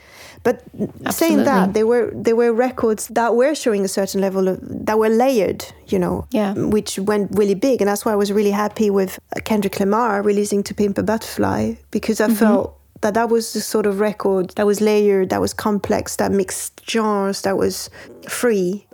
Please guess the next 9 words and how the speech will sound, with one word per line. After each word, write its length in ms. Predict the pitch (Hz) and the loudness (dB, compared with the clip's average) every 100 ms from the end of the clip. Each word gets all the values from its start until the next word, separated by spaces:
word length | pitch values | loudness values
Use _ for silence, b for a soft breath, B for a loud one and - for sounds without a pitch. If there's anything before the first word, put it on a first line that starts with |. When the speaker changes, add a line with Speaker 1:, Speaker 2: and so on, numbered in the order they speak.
| - | -4
Speaker 1:
And 180 | 226 202 | 0 2
it's 320 | 190 151 185 | 2 0 -2
found 320 | - 196 196 | -2 -2 0
its 260 | 196 - - | 0 -2 -6
massive 440 | - 196 202 202 196 | -4 -2 -2 -2 2
audience. 720 | 226 220 185 170 - - - B B B | 2 2 0 -2 -6 -8 -12 B B B
So 180 | - 247 | 0 2
Speaker 2:
Yeah, 200 | 226 254 | 2 2
yeah. 280 | 214 214 | 0 -2